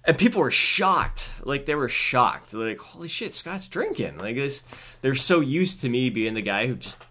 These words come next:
doesn't drink at outings, doesn't really drink when he's camping. And I don't need to drink. Like, I, I, I have a blast without alcohol in my system. And, um, but it's funny how different, how people see it.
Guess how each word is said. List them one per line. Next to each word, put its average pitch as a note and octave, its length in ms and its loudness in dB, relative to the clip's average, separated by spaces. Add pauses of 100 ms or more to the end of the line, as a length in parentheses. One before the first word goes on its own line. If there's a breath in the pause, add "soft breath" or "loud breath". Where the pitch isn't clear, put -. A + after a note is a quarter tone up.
doesn't G#2 320 -2
drink A#2+ 500 -2 (200)
at G#2+ 220 0
outings, F#2 460 -2
doesn't G#2+ 280 -6
really G#2 200 -4
drink G2+ 440 -6 (160)
when G2+ 160 -4
he's G#2 120 -8
camping. A2 400 -4
And F#2+ 160 -4 (480 loud breath)
I C3 120 4
don't C#3+ 400 2
need B2+ 320 0
to G2 360 -4 (200)
drink. G#2 540 -8
Like, F2+ 180 -10
I, F#2 160 -2
I, A2 280 -2 (120)
I G#2 460 0 (100)
have G2+ 320 -2
a G2 60 -4
blast G2 600 0
without F#2+ 420 -6 (200)
alcohol F#2 580 -4
in F#2+ 120 -4
my F2+ 140 -4
system. F2+ 480 -4
And, E2+ 160 -6 (580 loud breath)
um, B2 220 4
but D#3+ 100 6
it's F3+ 120 2
funny G#3+ 260 2
how A#2+ 180 2
different, B2 560 2
how C3+ 120 -2
people A#2 640 -2
see A#2+ 300 -2
it. E3 300 -2